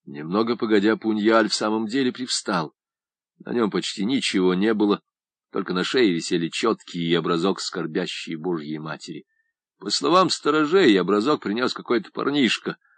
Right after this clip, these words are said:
а ему дал его неизвестный мужчина. Мужчину поймали, но тот, оказывается, получил его от другого неизвестного.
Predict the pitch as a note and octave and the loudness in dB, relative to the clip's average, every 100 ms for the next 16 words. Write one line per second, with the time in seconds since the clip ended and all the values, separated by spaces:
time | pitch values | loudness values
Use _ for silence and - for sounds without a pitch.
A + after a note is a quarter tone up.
0 | _ _ - F2+ A#2+ D3+ F3+ G3 A2+ G#2+ | _ _ 0 4 6 6 6 4 6 8
1 | G2+ G2 G2 G2 G#2+ G#2 G#2 C#3+ - F#2+ | 8 8 6 6 4 2 4 2 2 -2
2 | F2+ E2+ - - F#2+ F2+ D#2 - - - | -2 -2 -4 -8 -6 -4 -4 -8 -18 -6
3 | - G#2 - A#2+ A2+ G2+ A2 A2+ A2+ C3+ | 0 2 2 4 4 4 6 6 6 6
4 | C#3 B2 G2+ F#2 F#2+ E2 F2 F2+ F2 F#2+ | 8 8 6 4 0 2 -2 -2 -2 0
5 | F2+ F#2 F#2 - F2+ F#2 F2 G2 F#2 F#2 | 2 4 2 0 -2 0 0 0 2 2
6 | F#2+ F2+ G2 G#2+ A#2 A#2+ B2 B2+ A2+ A2+ | 2 0 2 4 4 4 2 0 0 2
7 | B2 - A#2+ A2+ | 0 0 -2 -4